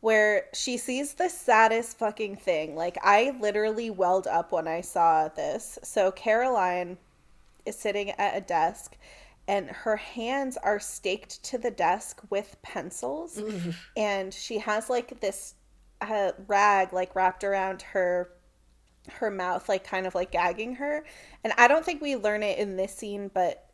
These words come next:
Speaker 1: in a future scene, like, Rick shares that it's actually, like, soaked in vervain so that she's, like, breathing in, like, little daggers, like, with every breath. Ugh, it's so sad.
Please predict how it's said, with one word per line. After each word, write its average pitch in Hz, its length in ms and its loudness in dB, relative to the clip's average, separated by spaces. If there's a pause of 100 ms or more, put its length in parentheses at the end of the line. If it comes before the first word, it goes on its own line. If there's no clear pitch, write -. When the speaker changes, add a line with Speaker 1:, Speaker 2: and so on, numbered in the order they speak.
Speaker 1:
in 202 200 -2
a 190 40 0
future 226 380 -6
scene, 190 380 -6
like, 185 280 -6
Rick 196 240 -2
shares 185 340 0
that - 200 -2
it's 180 260 -4
actually, 190 440 0
like, 185 200 -2
soaked 185 400 -4
in 202 160 -4
vervain 190 680 -6 (360)
so 190 500 2 (160)
that 190 220 2
she's, 208 260 -8
like, 190 240 0
breathing 196 460 -2
in, 185 320 -4
like, 175 320 -4 (420)
little 190 280 0
daggers, 170 600 0
like, 175 160 -4
with 185 200 -6
every 180 280 -4
breath. - 560 -10 (640)
Ugh, 196 160 2 (160)
it's 220 160 -10
so 190 180 0
sad. 117 420 -4